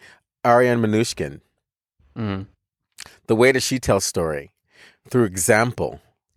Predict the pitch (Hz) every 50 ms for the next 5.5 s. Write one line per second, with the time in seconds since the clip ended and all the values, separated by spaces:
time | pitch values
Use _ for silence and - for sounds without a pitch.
0 | _ _ _ _ - _ _ - - 117 107 107 107 107 113 123 - - - -
1 | - - 104 - - - 117 104 95 92 - - - 110 98 92 - - 90 85
2 | 104 110 110 107 - 123 110 107 101 95 - - 98 92 87 104 98 101 98 -
3 | 104 104 98 92 - - 95 87 90 - 101 104 101 - 104 98 98 92 - -
4 | 95 90 85 - 95 92 92 - 95 92 85 - 92 90 85 - 101 98 95 -
5 | 104 95 101 90 85 98 98 92 98